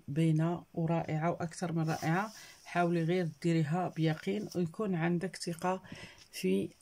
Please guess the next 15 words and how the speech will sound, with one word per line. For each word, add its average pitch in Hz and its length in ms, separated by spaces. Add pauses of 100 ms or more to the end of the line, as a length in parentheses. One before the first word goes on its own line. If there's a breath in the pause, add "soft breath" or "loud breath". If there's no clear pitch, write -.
آه، 156 500
الله 165 220
أولًا 170 680
وبقراءة 160 640
القرآن. 196 580 (400 loud breath)
أما 175 260
العشبة 165 560
غير 180 360
سبب 160 420
من 160 160
الأسباب، 175 640 (380 loud breath)
حطوها 185 800 (140)
لأنها 165 800 (100)
رائعة 170 680 (540 loud breath)
زوينة 175 680